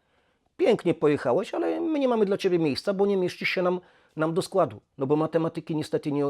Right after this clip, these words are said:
nie oszukamy. Bo gdybyśmy chcieli nawet budować drużynę, zobaczcie, e, trzech po jedenaście punktów, a więc mamy te niepełne, niepełną średnią, e, trzy razy cztery, to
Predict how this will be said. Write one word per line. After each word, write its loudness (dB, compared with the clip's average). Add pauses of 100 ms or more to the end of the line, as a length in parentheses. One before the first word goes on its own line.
nie -4
oszukamy. -6 (580)
Bo 4
gdybyśmy -4
chcieli 0
nawet 0
budować 0
drużynę, 0 (520)
zobaczcie, 0 (480)
e, 6 (360)
trzech 2
po 2
jedenaście 0
punktów, -2
a 2
więc -4
mamy 0
te 0
niepełne, 0
niepełną -4
średnią, -4 (420)
e, -12 (520)
trzy 2 (120)
razy -2
cztery, 0
to -2